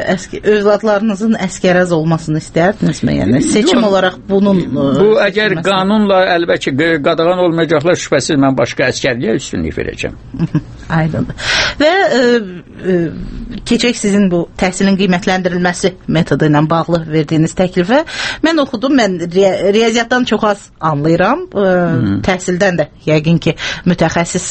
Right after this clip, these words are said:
Speaker 1: e, saya bilmərəm özümü təhsil sahəsində. Amma, e, ilk ilkin, ə, belə təəssüratım budur ki, ə,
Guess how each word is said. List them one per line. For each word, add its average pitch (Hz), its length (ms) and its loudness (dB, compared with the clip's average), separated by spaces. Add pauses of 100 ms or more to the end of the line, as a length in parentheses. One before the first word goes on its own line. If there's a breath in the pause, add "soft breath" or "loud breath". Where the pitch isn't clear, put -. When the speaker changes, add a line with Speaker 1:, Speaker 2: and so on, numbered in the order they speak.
Speaker 1:
e, 175 260 0
saya 160 260 2
bilmərəm 160 480 0
özümü 151 240 -4
təhsil 151 360 -2
sahəsində. 180 680 0 (400 loud breath)
Amma, 294 180 4
e, 214 500 0 (100)
ilk 254 140 2 (160)
ilkin, 220 580 0
ə, 160 260 -4 (640)
belə 156 260 0
təəssüratım 180 640 0
budur 175 240 0
ki, 214 180 2 (580 loud breath)
ə, 190 160 2